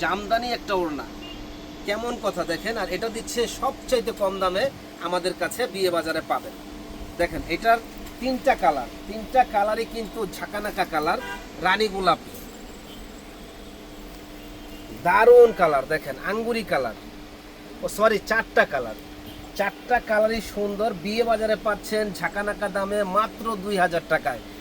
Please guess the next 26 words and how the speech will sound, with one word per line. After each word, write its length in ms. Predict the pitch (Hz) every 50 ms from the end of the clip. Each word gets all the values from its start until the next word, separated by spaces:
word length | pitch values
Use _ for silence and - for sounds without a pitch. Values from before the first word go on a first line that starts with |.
| - - - 113 117
ভাইরাল 500 | 165 170 180 208 220 226 240 247 240 233 240
এই 60 | 233 214 185
ড্রেসগুলো 440 | 214 226 226 196 185 196 220 226 214
দুই 200 | 190 180 208 202 196
হাজার 200 | 196 190 196 190 -
টাকায় 240 | 196 180 165 196 190 185
আমরা 140 | 185 185 185 180
দিচ্ছি 220 | 185 175 - - 190 175 165
বিয়ে 200 | 180 185 185 180 170
বাজারে, 320 | 175 165 175 175 175 202 247 277 285 - - - - - - -
ঝটপট 560 | 196 240 - - - - - 262 247 240 185 208 196 190
অর্ডার 200 | 175 180 175 170 170
করে 120 | 175 170 165 -
ফেলবেন। 280 | 160 143 135 120 127 117 113 - - - - - - - - - - - -
দেখেন 300 | 190 185 - - - - - - - - - - - - - - - - - 143 165
মাত্র 280 | 190 214 208 - - 226 233 226 202 180
দুই 120 | 220 214
হাজার 280 | 196 196 175 170 160 151 -
টাকায়, 240 | 147 131 - 123 123 -
সরি 180 | 185 185 185 170 - -
পাঁচটা 380 | 190 196 202 - - - 214 190 -
কালার, 240 | 156 135 123 113 104 101 98 - - - - - - - - - - - - - - - -
দুই 140 | 196 226 233 220 220
হাজার 200 | 202 185 226 180 - 175
টাকা। 200 | 165 151 147 143 135 131 160 180
এত 100 | -